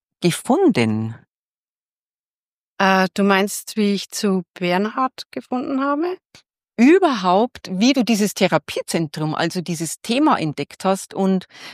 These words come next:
Speaker 1: ähm, kennengelernt hast, dass es hier eine Möglichkeit gibt. Wie bist du dazu gekommen?
Speaker 2: Ja, dazu gekommen bin ich durchs Day of Change, durch Ewald Schober.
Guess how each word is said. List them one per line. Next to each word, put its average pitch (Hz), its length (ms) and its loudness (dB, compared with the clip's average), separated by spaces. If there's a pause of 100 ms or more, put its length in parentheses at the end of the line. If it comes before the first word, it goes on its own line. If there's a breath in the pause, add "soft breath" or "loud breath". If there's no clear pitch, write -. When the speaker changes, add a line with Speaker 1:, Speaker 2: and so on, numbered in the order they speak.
(120 loud breath)
Speaker 1:
ähm, 175 640 2
kennengelernt 202 760 0
hast, 202 300 -4 (440 loud breath)
dass - 420 0
es 180 180 -4
hier 254 400 2
eine 196 200 0
Möglichkeit 185 1080 -2 (260)
gibt. - 600 -4 (100)
Wie 175 160 -4
bist - 280 -8
du 202 60 -4
dazu 190 320 -4
gekommen? 113 640 -10
Speaker 2:
Ja, 185 240 4
dazu 190 320 -2
gekommen 220 480 2
bin 233 160 4
ich 202 140 2
durchs - 420 -2
Day 190 260 2
of 180 220 -6
Change, 220 520 -2 (160)
durch 190 180 -4
Ewald 190 400 0
Schober. 254 400 -2